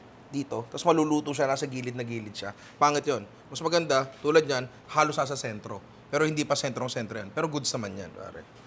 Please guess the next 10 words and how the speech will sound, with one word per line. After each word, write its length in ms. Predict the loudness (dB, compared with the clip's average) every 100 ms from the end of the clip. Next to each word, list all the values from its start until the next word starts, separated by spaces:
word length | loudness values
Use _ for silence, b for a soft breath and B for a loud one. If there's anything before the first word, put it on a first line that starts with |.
| B
So 180 | -4 2
ngayon, 320 | 4 6 6
ang 160 | 4 0
whites 280 | 0 0 -2
natin, 320 | -2 -2 -2
pare, 400 | -2 -2 -4 -8
i-set 280 | -6 -4 -2
aside 280 | -2 -4 -6
natin 320 | -8 -12 -14
yan. 200 | -14 -16